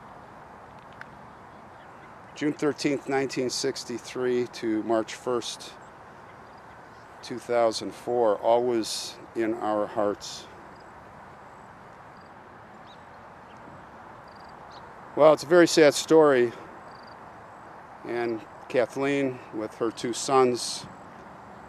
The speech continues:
hopefully they're in good health. I think they've resolved, I know one of them, I believe, has resolved, one of Drew's sons has resolved that his father did it.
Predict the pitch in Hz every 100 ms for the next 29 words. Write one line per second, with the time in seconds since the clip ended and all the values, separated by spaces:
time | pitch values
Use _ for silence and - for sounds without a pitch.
0 | - - - 120 - 120 110 110 110 107
1 | 101 113 104 123 120 - - - - -
2 | - - - - - - - - - 110
3 | 113 135 127 - 120 107 107 101 120 113
4 | 113 113 104 117 107 117 110 117 120 113
5 | 117 110 110 101 - 110 117 113 113 -
6 | 117 101 113 104 - 113 113 107 - -
7 | - - - - - 196 254 175 - 165
8 | 135 - 143 131 123 110 127 - 131 120
9 | 113 117 117 110 127 107 131 127 120 107
10 | 90 117 113